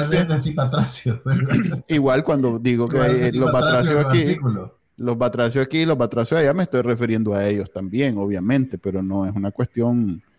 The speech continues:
Speaker 1: eh, de-, deshumanizada, ¿cómo es que decís vos?
Speaker 2: No,
Speaker 1: Eh,
Speaker 2: pero, pero
Speaker 1: en-,
Speaker 2: le afecta.
Speaker 1: re-, descarnada, descarnada.
Speaker 2: No, pero ahí,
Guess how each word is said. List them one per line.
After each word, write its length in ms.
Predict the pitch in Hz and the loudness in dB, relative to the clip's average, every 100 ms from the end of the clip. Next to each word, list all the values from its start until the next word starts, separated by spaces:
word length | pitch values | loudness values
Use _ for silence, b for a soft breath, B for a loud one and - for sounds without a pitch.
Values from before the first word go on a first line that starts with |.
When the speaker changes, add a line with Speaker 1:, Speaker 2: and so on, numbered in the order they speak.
| _ _ _ _ _ | _ _ _ _ _
Speaker 1:
eh, 400 | 113 101 95 87 98 | 0 2 2 -2 -2
de-, 240 | 110 107 - | -2 -4 -8
deshumanizada, 920 | 117 - 123 117 110 98 - 330 - | -6 -2 0 2 0 -4 -4 -4 -6
¿cómo 200 | - 123 | -6 -8
es 40 | |
que 100 | - | -6
decís 220 | 120 113 123 | -6 -4 -4
vos? 200 | 131 135 - | -4 -4 -6
Speaker 2:
No, 300 | 113 175 254 | 0 2 2
Speaker 1:
Eh, 20 | 127 | 0
Speaker 2:
pero, 260 | 151 139 127 | 0 0 0
pero 140 | 135 | 0
Speaker 1:
en-, 60 | 131 | 2
Speaker 2:
le 60 | |
afecta. 160 | 123 135 135 131 | 2 2 0 0
Speaker 1:
re-, 60 | 131 | -2
descarnada, 840 | 131 135 - 120 117 151 127 110 95 | -4 -2 -2 -2 0 -2 -2 -4 -8
descarnada. 420 | - 135 185 240 | -4 0 2 2
Speaker 2:
No, 60 | |
pero 160 | 175 151 | 2 2
ahí, 140 | 139 | 2